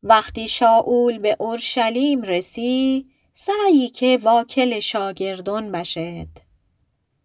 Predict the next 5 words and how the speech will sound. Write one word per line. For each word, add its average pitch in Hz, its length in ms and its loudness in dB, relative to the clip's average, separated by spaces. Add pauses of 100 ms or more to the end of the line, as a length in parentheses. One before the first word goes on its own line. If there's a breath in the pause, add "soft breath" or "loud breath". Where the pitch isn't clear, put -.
(520)
اوشو 220 320 2
همه 220 680 0
ا 214 180 -2
او 254 120 2
شاترسی 214 1200 -2